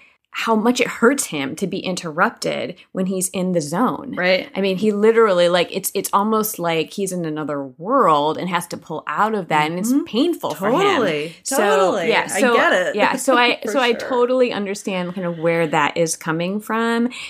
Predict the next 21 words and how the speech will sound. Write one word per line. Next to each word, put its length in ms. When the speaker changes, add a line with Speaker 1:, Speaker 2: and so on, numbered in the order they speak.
Speaker 1:
So 340
I 200
will 180
be 140
really 240
curious 340
to 100
see 240
what 420
solutions 640
you 60
come 260
up 160
with 300
for 60
Speaker 2:
Mm-hmm. 40
Speaker 1:
yourself. 440
And 80
I 80
know 220
that 260